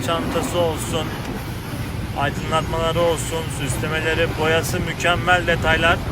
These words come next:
Yine bağlantılar güçlendirilmiş, İtalyan makasla birleştirilmiş dingiller. Liftimiz yirmi tonluk arkadaşlar. Yirmi dörtlük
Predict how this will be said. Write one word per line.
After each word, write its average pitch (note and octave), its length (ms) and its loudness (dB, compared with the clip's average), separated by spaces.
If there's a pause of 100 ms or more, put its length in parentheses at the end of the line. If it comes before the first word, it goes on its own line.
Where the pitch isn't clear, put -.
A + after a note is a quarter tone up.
(1300)
Yine F3 340 4 (280)
bağlantılar F#3 800 4 (340)
güçlendirilmiş, F3+ 920 0 (380)
İtalyan E3+ 420 0 (120)
makasla E3+ 640 2 (760)
birleştirilmiş E3+ 680 2 (120)
dingiller. E3+ 540 4 (1400)
Liftimiz F3+ 460 2 (440)
yirmi F3 280 0
tonluk D#3+ 360 2
arkadaşlar. D#3 640 2 (840)
Yirmi F#3 340 0
dörtlük G3 420 6